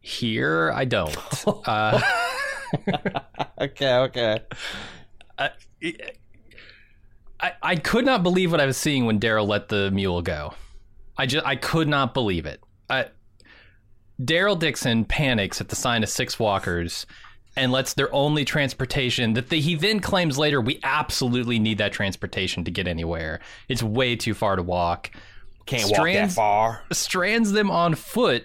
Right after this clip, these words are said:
Speaker 1: because a couple of walkers are a football field down the road.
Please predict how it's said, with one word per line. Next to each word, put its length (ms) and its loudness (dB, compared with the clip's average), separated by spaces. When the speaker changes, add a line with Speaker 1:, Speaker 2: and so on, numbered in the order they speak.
Speaker 1:
because 500 2
a 80 0
couple 440 0
of 100 2
walkers 420 2
are 100 4
a 40 2
football 460 0
field 320 0
down 200 2
the 80 2
road. 500 2